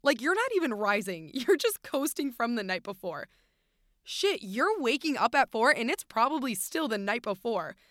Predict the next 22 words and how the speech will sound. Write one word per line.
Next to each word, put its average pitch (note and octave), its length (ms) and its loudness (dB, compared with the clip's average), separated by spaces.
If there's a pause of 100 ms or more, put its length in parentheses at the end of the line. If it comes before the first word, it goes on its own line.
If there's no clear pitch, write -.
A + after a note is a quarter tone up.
(360)
Like, C#4 260 2 (280)
damn, E4 340 2
this C#4+ 200 -2
is E4+ 100 0
the D4+ 100 2
middle C4 360 0
of E4+ 40 0
the D#4+ 80 -2
night. G#3 260 -2
It's G#3 180 -6
too E4 260 0
early A#3+ 240 2
to G#3 80 -6
start A#3+ 240 -4
my C4 120 -2
day. F3+ 360 -4 (320)
It's - 160 -4
too D#4 200 0
early C4 340 0
to - 180 -8
do A#3 260 -2
anything. F#3 600 -4